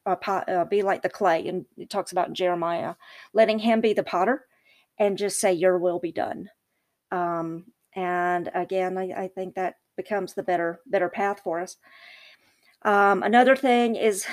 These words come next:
it ties into what I said about being content with who you are. It, embrace who you are, truly embrace it, and not just tolerate it,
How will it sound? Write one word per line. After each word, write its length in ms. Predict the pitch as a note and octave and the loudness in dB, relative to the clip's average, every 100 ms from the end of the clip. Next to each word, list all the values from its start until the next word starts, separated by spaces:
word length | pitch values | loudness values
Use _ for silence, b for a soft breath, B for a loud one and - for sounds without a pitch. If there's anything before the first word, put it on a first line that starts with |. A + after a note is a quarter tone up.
| B | B
it 300 | G#3+ A3 - | -6 -6 -2
ties 320 | A3+ A3 G#3 | 2 2 4
into 180 | G#3+ G#3 | 0 2
what 140 | G3 | 2
I 60 | F#3+ | 2
said 460 | - F#3+ F#3+ F#3+ - - | 2 2 2 -2 -8 -4
about 240 | F#3+ F#3 | 0 2
being 200 | G3 F3+ | 2 0
content 480 | F3+ F#3 - F3+ E3 | -2 -6 -2 -2 -2
with 140 | F3+ - | -6 -6
who 80 | |
you 200 | E3 D#3 | -6 -2
are. 280 | D#3 D#3 A3+ _ b b b b b b _ | -2 -2 -4 _ b b b b b b _
It, 240 | A3 A3 - _ _ _ _ _ _ _ _ _ | 0 0 0 _ _ _ _ _ _ _ _ _
embrace 520 | C#4 C#4 B3+ C4+ C#4+ | 2 2 4 4 2
who 100 | - | 0
you 220 | F#3+ E3 D3+ | 0 2 2
are, 300 | D3 G#3 - _ _ _ _ _ _ _ _ _ _ _ | 2 0 -6 _ _ _ _ _ _ _ _ _ _ _
truly 480 | - - C#4+ C#4 C#4 | -14 -4 0 0 0
embrace 500 | A3+ G#3 G3+ G3+ A3+ | -2 -2 0 0 -2
it, 300 | B3+ B3+ - _ _ _ _ _ - | -4 -6 -10 _ _ _ _ _ -4
and 640 | G3+ F#3+ F#3+ F#3+ F#3 F#3+ _ _ _ _ _ _ _ - | 0 2 2 2 -2 -6 _ _ _ _ _ _ _ -2
not 300 | A#3+ G3 G3 | 2 2 0
just 340 | G#3 A3 - | 0 0 -2
tolerate 600 | - G#3 G3 G#3+ A3+ A#3 B3 | -4 0 0 2 0 0 -2
it, 180 | A#3+ | -4